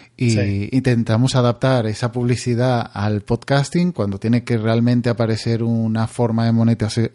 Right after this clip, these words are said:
Speaker 1: monetización, perdón, del podcasting, que aún está por aparecer, pero desde luego para que aparezca ese, ese modelo de monetización tiene que aumentar la audiencia.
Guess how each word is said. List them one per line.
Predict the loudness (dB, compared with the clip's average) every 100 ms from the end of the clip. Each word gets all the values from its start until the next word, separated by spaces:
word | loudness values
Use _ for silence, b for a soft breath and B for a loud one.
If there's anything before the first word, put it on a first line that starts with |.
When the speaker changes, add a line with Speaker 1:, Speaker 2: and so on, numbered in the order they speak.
| -2
Speaker 1:
monetización, | 0 2 2 0 -2 -8 -6 -2 -2
perdón, | 0 0 0 -2 B B B -2
del | 0
podcasting, | 0 0 -2 -2 -2 -2 B B -8
que | -2
aún | 0
está | 0 0 0
por | 2
aparecer, | 2 0 0 0 0 -2 B B B
pero | -8 -8 -10 _ -8
desde | -2 2
luego | 2 2 0
para | 0 -2
que | -2 -4 -4
aparezca | -4 0 2 0 0 -2
ese, | 0 2 2 2 0 -2 -2
ese | 0 2
modelo | 2 2 2 2
de | 0 0 2
monetización | 2 2 2 0 0 0 0 -2 -6 B B B -6
tiene | -2 0
que | 2
aumentar | 2 2 0 0
la | 2
audiencia. | 2 2 0 -2 -4 -6